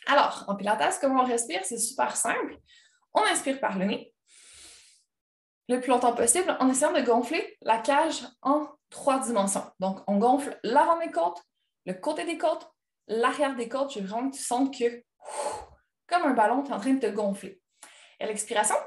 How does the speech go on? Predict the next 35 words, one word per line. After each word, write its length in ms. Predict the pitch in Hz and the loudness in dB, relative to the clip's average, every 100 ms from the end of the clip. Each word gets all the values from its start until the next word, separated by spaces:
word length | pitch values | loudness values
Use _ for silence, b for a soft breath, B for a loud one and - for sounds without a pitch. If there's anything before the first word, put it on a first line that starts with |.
| - | -4
tu 80 | - | 0
vas 60 | |
expirer 320 | 233 - 226 269 | 0 0 -4 -2
par 180 | 214 | -2
la 120 | 202 175 | -2 -4
bouche 640 | 175 277 466 - - - _ _ - | -2 -2 -2 -2 -10 -16 _ _ -2
en 180 | 311 320 - _ _ _ _ B B B B B B B B B - | -2 -2 -16 _ _ _ _ B B B B B B B B B -8
faisant 140 | 208 | -2
un 100 | 254 | 0
petit 160 | 269 - | 0 -4
trou 360 | - 320 - _ | -8 -8 -8 _
avec 200 | 214 226 | -4 -2
tes 120 | 226 | 0
lèvres, 240 | 240 285 - | 2 2 0
comme 140 | - | -4
si 120 | - 415 - - | -2 -4 -4 -2
tu 160 | 330 | -2
soufflais 380 | 330 - 254 277 | -2 -2 2 4
dans 100 | 254 | 4
une 260 | 214 208 202 | 2 0 2
paille. 300 | - 381 320 | 2 2 0
Si 180 | - | -2
tu 80 | - | 0
as 60 | 240 | 0
même 280 | 240 262 240 | 2 -2 -4
une 240 | 220 226 | -4 -4
paille, 340 | 220 247 262 262 b b b b - | 0 0 0 -6 b b b b -4
teste-le, 480 | 302 339 - 269 302 - - | -2 -2 -6 -2 -2 -2 -10
tu 80 | 220 | -4
vas 80 | 208 | -2
voir 460 | 220 247 302 - | 2 2 2 -2
ce 80 | - | -8
que 80 | 117 | -4
ça 180 | 113 202 | -2 0
fait. 320 | - - | -2 -4